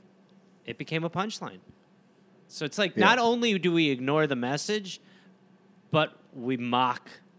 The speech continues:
Speaker 1: the messenger.
Speaker 2: Yeah. Yeah. Uh, so he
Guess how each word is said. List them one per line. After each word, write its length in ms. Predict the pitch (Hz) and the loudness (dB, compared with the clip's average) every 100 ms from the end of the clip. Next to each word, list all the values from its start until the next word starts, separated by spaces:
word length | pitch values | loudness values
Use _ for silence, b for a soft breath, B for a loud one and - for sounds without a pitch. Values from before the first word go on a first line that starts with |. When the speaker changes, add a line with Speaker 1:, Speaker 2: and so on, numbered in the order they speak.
| - | -10
Speaker 1:
the 80 | 113 | -6
messenger. 560 | 120 123 - 95 - - _ _ _ - - _ _ b b b b b b - | -4 -4 -8 -12 -16 -18 _ _ _ -20 -20 _ _ b b b b b b -2
Speaker 2:
Yeah. 220 | 110 160 - _ _ _ _ _ _ - | 0 0 -6 _ _ _ _ _ _ -4
Yeah. 180 | 131 233 _ _ _ _ _ B B B B B B B B _ _ | -2 -4 _ _ _ _ _ B B B B B B B B _ _
Uh, 640 | 156 147 143 143 139 139 143 - | 4 6 8 8 6 6 4 -2
so 640 | - 185 170 160 156 - - _ _ _ _ _ - | 0 4 6 6 4 0 -10 _ _ _ _ _ -4
he 520 | 135 214 214 202 | 2 4 4 2